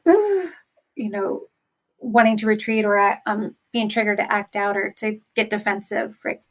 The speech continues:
to protect myself. So when I'm about to go into a emotional reactive response, I, if I notice that, I can feel it. Like, maybe my heart rate's,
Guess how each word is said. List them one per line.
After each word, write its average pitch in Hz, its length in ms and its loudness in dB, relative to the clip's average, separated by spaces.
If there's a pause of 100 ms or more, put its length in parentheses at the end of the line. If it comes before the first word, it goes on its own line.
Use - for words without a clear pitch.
(680)
to 247 100 -2
protect 277 380 2
myself. - 520 -4
So 226 380 8
when 214 260 2
I'm 294 220 8
about 262 420 6
to 226 480 2 (480)
go 240 100 8
into 240 480 4
a 202 300 0 (560)
emotional 233 640 4
reactive 214 500 2
response, 208 800 0 (1120)
I, 226 280 2
if 214 100 -6
I 208 80 -2
notice 240 440 0
that, - 360 -4 (220)
I 214 120 -12
can 190 120 -18
feel 214 400 -4
it. - 100 -4
Like, 208 140 -6
maybe 202 180 -8
my 190 160 -10
heart 233 300 2
rate's, - 480 -2